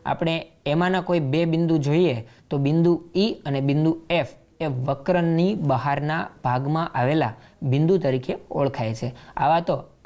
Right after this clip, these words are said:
આ ભાગની અંદર અસંખ્ય બિંદુઓ આવેલા છે. હવે આ ભાગને આપણે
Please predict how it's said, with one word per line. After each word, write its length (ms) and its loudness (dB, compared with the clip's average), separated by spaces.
આ 80 2
ભાગની 440 -2
અંદર 180 2
અસંખ્ય 460 -2
બિંદુઓ 320 2
આવેલા 400 -2
છે. 100 -12
હવે 180 0
આ 80 0
ભાગને 300 0
આપણે 200 -2